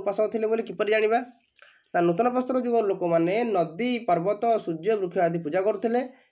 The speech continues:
ସେମାନେ ପରଜନ୍ମରେ ବିଶ୍ୱାସ କରୁଥିଲେ। ଏଣୁ ନୂତନ ପ୍ରସ୍ତର ଯୁଗର ଲୋକମାନେ ପ୍ରକୃତିର ଉପାସକ ଥିଲେ। ତିନି ନମ୍ବର,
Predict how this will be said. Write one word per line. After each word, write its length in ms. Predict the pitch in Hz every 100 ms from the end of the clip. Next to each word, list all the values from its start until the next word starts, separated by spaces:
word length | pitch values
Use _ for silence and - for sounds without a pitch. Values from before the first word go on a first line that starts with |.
| _
ସେମାନେ 280 | - 196 190 226
ପରଜନ୍ମରେ 500 | 196 226 233 254 233
ବିଶ୍ୱାସ 260 | 190 190 170
କରୁଥିଲେ। 280 | 165 147 131
ଏଣୁ 100 | 165
ନୂତନ 260 | 165 160 196
ପ୍ରସ୍ତର 200 | 202 196 185
ଯୁଗର 160 | 165 175 156
ଲୋକମାନେ 320 | 165 165 226 247
ପ୍ରକୃତିର 360 | 151 147 143 196
ଉପାସକ 260 | 170 135 135 175 370 381 _ -
ଥିଲେ। 180 | - 127 - _ _ _ _ - _ _
ତିନି 140 | 262 247
ନମ୍ବର, 260 | 175 131